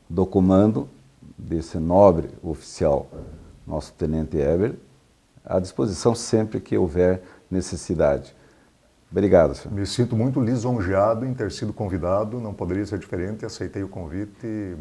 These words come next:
Speaker 2: bastante feliz e espero que a comunidade regional, nas vezes em que nos encontrar,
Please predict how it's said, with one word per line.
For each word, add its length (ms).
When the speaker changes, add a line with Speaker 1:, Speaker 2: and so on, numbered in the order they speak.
Speaker 2:
bastante 400
feliz 680
e 300
espero 420
que 400
a 60
comunidade 440
regional, 580
nas 180
vezes 340
em 100
que 180
nos 240
encontrar, 560